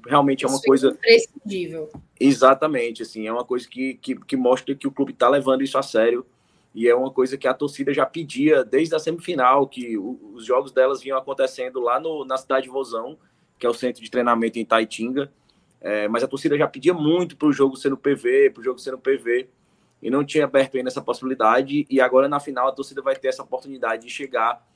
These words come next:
Speaker 1: junto, assim, e eu acho que é um placar que não é irreversível, o Ceará teve chances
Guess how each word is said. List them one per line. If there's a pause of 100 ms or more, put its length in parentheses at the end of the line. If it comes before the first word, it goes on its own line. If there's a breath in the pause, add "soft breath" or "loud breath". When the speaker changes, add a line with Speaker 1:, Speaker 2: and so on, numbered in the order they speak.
(360)
Speaker 1:
junto,
assim,
e
eu
acho
que
é
um
placar
que
não
é
irreversível,
o
Ceará
teve
chances